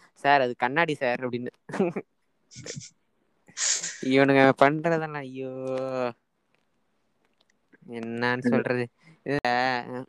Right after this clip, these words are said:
Speaker 1: நான் எங்க விட்டேன்?
Speaker 2: ஆ, வேற என்னத்த சொல்றது இருக்குன்னு அதெல்லாம் அங்க விட்டேன்.
Speaker 1: வேற என்ன சொல்றது? சரி, ஆ, ஆபி, உங்க எண்டிங் ஸ்டேட்மெண்ட்டை சொல்லி முடிச்சு விடுவோம். சொல்லுங்க, உங்க எண்டிங்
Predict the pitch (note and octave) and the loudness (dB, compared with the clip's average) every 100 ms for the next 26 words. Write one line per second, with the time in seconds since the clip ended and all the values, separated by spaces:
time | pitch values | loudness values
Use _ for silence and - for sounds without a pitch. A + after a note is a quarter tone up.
0 | - C#3 D3 F3 G#3 E3+ G3+ A#3+ _ _ | -8 -4 -2 2 2 2 -4 -6 _ _
1 | _ _ _ - - - _ _ _ _ | _ _ _ -18 -18 -18 _ _ _ _
2 | - A#2+ A#2 A#2+ A#2 A#2 B2 B2 B2+ B2 | 2 6 8 8 8 6 8 8 10 8
3 | C#3 C3 - A#2+ B2 A#2 A2 B2 A#2+ B2 | 6 4 4 6 8 6 6 4 6 4
4 | A#2 A#2 A#2+ A#2 A#2 A#2 A#2 - A#2 A#2+ | 4 4 4 6 6 6 4 0 0 -18
5 | B2 C3 A#2 B2+ C3+ _ _ _ - D#3+ | -18 -20 -18 -18 -18 _ _ _ -4 0
6 | D#3+ - D3 D3 C#3 D3 D#3+ D#3 - C3 | 0 -2 0 2 2 0 -2 -4 -6 -10
7 | C3+ C3 B2+ B2+ B2 B2 B2+ D3+ D#3+ - | -4 -2 -2 -4 -4 -4 -6 -8 -6 -8
8 | C#3 C#3 C3+ D3 D3 C#3+ B2+ D3 D3 D3+ | -6 -4 -4 -2 -4 -4 -4 -4 -2 -2
9 | C#3 B2+ _ _ _ _ - D#3 D3+ C#3 | -2 -6 _ _ _ _ -4 -2 -4 -8
10 | C3+ D3 | -6 -6